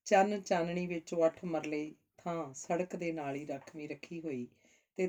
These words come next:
ਤਿੰਨ ਤਿੰਨ ਫੁੱਟ ਉੱਚੀ ਕੰਧ ਨਾਲ ਘਿਰੀ ਹੋਈ ਵੇਖ ਕੇ ਉਹਨੂੰ ਆਪਣੀ ਕਾਰਵਾਈ 'ਤੇ ਮਾਣ ਜਿਹਾ ਹੋਇਆ। ਯੋਜਨਾ ਅਨੁਸਾਰ ਉਹ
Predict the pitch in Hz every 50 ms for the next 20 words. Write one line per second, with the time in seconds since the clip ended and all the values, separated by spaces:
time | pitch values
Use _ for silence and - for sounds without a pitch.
0 | 185 _ - 208 208 214 208 - 202 190 185 180 180 - 175 165 - - 170 160
1 | 156 - - 165 160 156 - 165 165 170 180 175 170 160 156 151 - - 185 160
2 | 143 147 147 160 156 160 151 147 135 131 - - - 147 120 117 - _ _ _
3 | _ _ _ _ - 208 208 208 202 185 165 - - 170 160 165 160 - - 165
4 | 156 151 151 147 151 143 143 151 - - 160 160 151 147 147 143 143 147 147 147
5 | 139 151 147 139 139 143 135 110 92 87 - _ _ _ _ _ _ _ _ _
6 | _ _ _ _ _ _ _ _ _ _ _ _ _ _ _ _ _ _ _ _
7 | _ _ _ _ _ _ _ _ _ _ _ _ _ _ _ - 175 170 175 190
8 | 190 185 185 208 208 220 233 240 240 233 226 226 - - 196 180 175 175 175 170
9 | 170 175